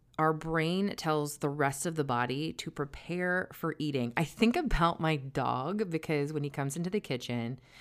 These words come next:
I'm about to give him a treat, I'm looking at him, and then all of a <laughs> sudden he starts to drool. And so he heard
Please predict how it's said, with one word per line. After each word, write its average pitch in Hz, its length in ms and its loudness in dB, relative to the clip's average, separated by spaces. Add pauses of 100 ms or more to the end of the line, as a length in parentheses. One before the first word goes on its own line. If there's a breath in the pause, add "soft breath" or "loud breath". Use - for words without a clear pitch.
(140 loud breath)
I'm 139 120 0
about 127 300 0
to 160 60 -6
give 147 140 -2
him 131 120 -4
a 123 60 -4
treat, 120 480 -6 (500 soft breath)
I'm 139 160 -2
looking 139 320 -2
at 117 160 0
him, 117 340 -2
and 139 160 0
then 123 140 -2
all 131 160 4
of 143 60 0
a 143 40 2
<laughs> 139 60 -10
sudden - 300 0 (160)
he 180 100 -6
starts 147 500 -4
to 143 100 -6
drool. 135 640 -2 (520 loud breath)
And 180 160 0
so 147 540 6 (220 soft breath)
he 254 360 2
heard 143 400 2